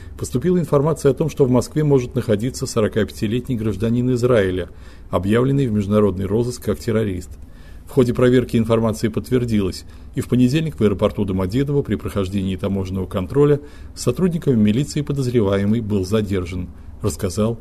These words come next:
собеседник агентства. Ссылаясь на оперативные данные, источник сообщил, что задержанный по имени Кляйн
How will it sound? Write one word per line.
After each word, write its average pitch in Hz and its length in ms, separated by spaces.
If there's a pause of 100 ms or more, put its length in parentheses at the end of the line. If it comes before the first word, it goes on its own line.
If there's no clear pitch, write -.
(200)
собеседник 98 640
агентства. 98 640 (640)
Ссылаясь 127 440
на 123 60
оперативные 117 520
данные, 117 300
источник 110 360
сообщил, 117 400
что - 140
задержанный 107 560
по 110 160
имени 104 240
Кляйн 135 460